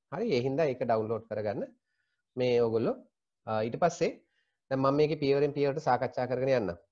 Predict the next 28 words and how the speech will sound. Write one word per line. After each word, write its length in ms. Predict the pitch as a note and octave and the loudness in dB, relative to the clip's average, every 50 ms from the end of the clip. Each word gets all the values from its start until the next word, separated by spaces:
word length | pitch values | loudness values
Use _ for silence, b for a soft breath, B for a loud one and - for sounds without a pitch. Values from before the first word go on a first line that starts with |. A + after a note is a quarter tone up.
| _ _ | _ _
දැන් 220 | - A#2 A2+ A2+ A2+ | -6 -6 -6 -4 -2
ඉරිගහන 360 | B2+ D3+ D#3+ D#3 D#3 D#3+ D#3+ | -2 0 2 2 2 2 2
එකේ 220 | D#3+ C#3+ D#3+ F#3 G#3 | 0 0 0 -4 -2
මේකෙදී 420 | F3 D3 C#3 - D3+ C3+ C3+ F3 | 0 -2 -2 -2 -4 -4 -2 -4
සාමාන්‍යයෙන් 480 | F#3+ - C#3 C3 C3+ C3+ C#3 D#3 E3 D3 | -2 -2 -4 -2 -2 -2 -2 -2 -2 -2
විස්සක් 400 | B2 A2+ - - - F3+ E3+ - - E3 | -4 -6 -6 -4 -2 -2 -2 -2 -2 -2
දෙනවා, 300 | D3+ B2 A2+ B2 E3+ F3+ | 0 0 0 0 -2 -2
විස්සක් 300 | C#3 B2+ - C#3 C3+ - | -4 -8 -10 -12 -12 -6
දෙනවා. 240 | - A#2+ B2+ E3 C4 - _ _ _ _ _ _ _ _ _ - | -4 -4 -2 -2 -4 -6 _ _ _ _ _ _ _ _ _ -4
සමහරක් 380 | C3 B2+ C3 C#3 C#3 D3 D3 - | -2 0 2 2 2 0 0 0
වෙලාවට 380 | D3 C#3 C#3+ C#3 C#3 C#3 C#3 | 0 2 2 2 2 2 2
අවසාන 360 | D3 C#3 B2+ B2 - C3+ C3 C3 | 0 0 0 0 -2 -4 -2 -2
අවස්ථාවේදී 680 | C3 C3 B2+ B2 - - C3 B2 B2+ B2+ C3 C#3+ - - | -2 -2 -4 -6 -6 -4 -2 0 0 0 0 -2 -4 -4
සමහරක් 380 | C3+ A#2+ A#2+ B2 B2 A#2+ A#2+ - | -4 -4 -2 0 -2 -2 -2 -4
වෙලාවට 300 | B2 A#2+ A#2+ C3+ D#3 C#3+ | -4 -2 -2 -2 -2 0
වෙනස් 320 | A#2+ A2+ B2 D3 D3 - | 0 2 2 0 -2 0
වෙන්න 200 | D3+ C#3+ C3+ C#3 | -2 -2 -2 0
පුළුවන්. 280 | B2 B2 A2+ A2 G#2+ G#2+ | -4 -2 -2 -2 -2 -2
ඒ 80 | G#2 G2+ | -2 -4
කියන්නේ 260 | A2 G#2 G2+ G#2 G#2 | -4 -6 -6 -6 -8
දැන්, 340 | - - - G2+ G2 G2 F#2+ | -8 -10 -12 -10 -10 -8 -8
අ, 60 | F#2 | -4
හරි 200 | G#2+ A2+ A#2+ B2+ | -4 -2 -2 0
වැරදි 300 | B2+ B2 B2 A#2+ B2+ A#2+ | 0 0 0 -2 -4 -2
දාන 260 | A#2+ A#2+ A#2+ A#2+ A#2+ | 0 0 0 0 0
ඒවා 200 | A#2 A#2 A#2 A#2 | 0 -2 -2 -2
එන්න 180 | A2+ A2+ A2+ A2 | -4 -4 -8 -8
පුළුවන්. 300 | A2 A2 A2 A2+ D3+ - | -8 -6 -4 -4 -4 -6